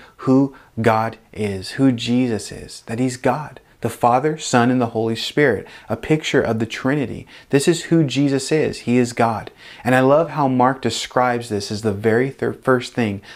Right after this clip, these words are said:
of who Jesus is, because he wanted us to know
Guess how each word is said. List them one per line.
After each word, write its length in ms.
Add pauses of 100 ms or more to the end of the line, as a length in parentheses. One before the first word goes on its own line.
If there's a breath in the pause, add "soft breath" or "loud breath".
(120)
of 140
who 400 (300 loud breath)
Jesus 420
is, 460 (400 soft breath)
because 420 (160 soft breath)
he 220
wanted 340 (220)
us 240
to 120
know 360